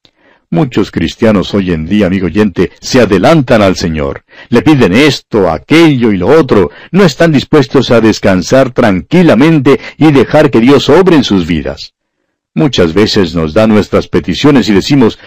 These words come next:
"¿No es maravilloso cómo Dios contesta la oración?" Pero la verdad es que no es siempre maravilloso. A veces le pedimos algo,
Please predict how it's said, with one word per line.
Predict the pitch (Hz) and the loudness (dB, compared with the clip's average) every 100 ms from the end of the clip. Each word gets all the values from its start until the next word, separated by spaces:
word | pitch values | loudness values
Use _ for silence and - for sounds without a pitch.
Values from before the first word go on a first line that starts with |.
| _ | _
"¿No | 110 95 | -2 0
es | 87 | 0
maravilloso | 90 85 82 78 101 135 - - - | -2 -2 -4 -2 0 0 0 -2 -4
cómo | - 131 101 | -2 2 2
Dios | 110 123 | 2 0
contesta | - 95 135 123 123 | 0 0 0 0 0
la | 107 | 2
oración?" | 92 82 - 170 180 - _ _ _ _ _ _ _ - | 2 0 2 2 0 -4 _ _ _ _ _ _ _ -4
Pero | 135 127 | 0 2
la | 110 | 2
verdad | 98 92 113 | 0 0 2
es | 110 98 | 2 -2
que | - 98 | -4 -2
no | 87 123 123 | 0 2 4
es | 120 - | 2 0
siempre | - 123 - 92 | 0 0 0 -2
maravilloso. | 80 78 78 78 87 - 87 _ _ _ - | -2 -2 -4 -2 -2 -4 -10 _ _ _ -6
A | 131 | 0
veces | 127 175 - 139 113 | 2 2 2 0 2
le | 113 | 2
pedimos | 113 127 135 - | 2 2 2 2
algo, | 147 139 123 123 | 2 2 2 0